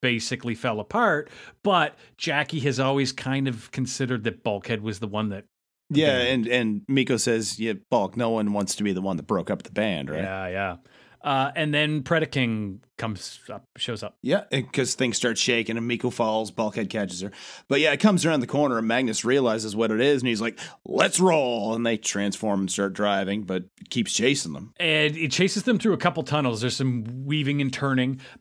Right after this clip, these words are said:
Speaker 1: but then
Speaker 2: Yeah, they
Speaker 1: eventually
Speaker 2: take a hard left
Speaker 1: Yeah,
Speaker 2: in,
Speaker 1: yeah.
Speaker 2: into a smaller tunnel.
Speaker 1: And that's, and what happens is Predaking gets caught up in that smaller tunnel. He can't chase them anymore. They get into a big, large cavern,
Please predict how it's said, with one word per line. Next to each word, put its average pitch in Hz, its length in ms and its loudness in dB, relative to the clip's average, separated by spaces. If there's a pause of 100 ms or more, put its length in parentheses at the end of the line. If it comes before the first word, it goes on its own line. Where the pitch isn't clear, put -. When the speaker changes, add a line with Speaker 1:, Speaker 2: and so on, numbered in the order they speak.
Speaker 1:
but 147 180 2
then 156 220 4
Speaker 2:
Yeah, 156 60 6
they 117 100 2
Speaker 1:
eventually 170 380 8
Speaker 2:
take 147 100 6
a - 80 2
hard 127 300 2
left 110 280 0
Speaker 1:
Yeah, 147 320 4
Speaker 2:
in, 98 120 2
Speaker 1:
yeah. 95 180 -2
Speaker 2:
into 104 180 -2
a 90 60 -6
smaller 92 320 -2
tunnel. 90 380 -6
Speaker 1:
And 165 300 2
that's, 156 260 4
and 170 180 0
what 156 100 2
happens 156 320 2
is 117 100 -4
Predaking 131 380 0
gets 117 160 -4
caught 127 220 0
up 139 140 -2
in 135 80 0
that 123 120 0
smaller 127 300 -2
tunnel. 185 300 2
He 160 60 2
can't 139 300 -2 (160)
chase - 280 -2
them 156 100 -2
anymore. 147 360 0
They 135 120 0
get 147 160 0
into 139 220 2
a 127 40 2
big, 151 240 0
large 156 340 2
cavern, 123 560 0